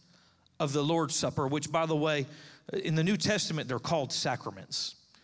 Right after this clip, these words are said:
They're not even called ordinances. They're called sacraments, actually, sacramentum. They're called sacraments. And once again, it is this mili-, which, I'm going somewhere, we, we, we, we practice two sacraments in the church, okay?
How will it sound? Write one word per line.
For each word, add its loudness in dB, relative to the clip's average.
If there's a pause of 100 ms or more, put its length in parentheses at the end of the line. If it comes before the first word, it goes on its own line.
(120)
They're -6
not -2
even -2
called -2
ordinances. -4
They're -6
called -4
sacraments, -4
actually, -6
sacramentum. -6 (380)
They're -4
called 0 (220)
sacraments. -2 (360)
And 0
once 0
again, 0
it 0
is 0
this 0
mili-, 0
which, -2
I'm -2
going 0
somewhere, -4 (300)
we, 2
we, 4
we, 2
we 0
practice 0
two 2
sacraments -2
in -4
the -6
church, -6 (280)
okay? -6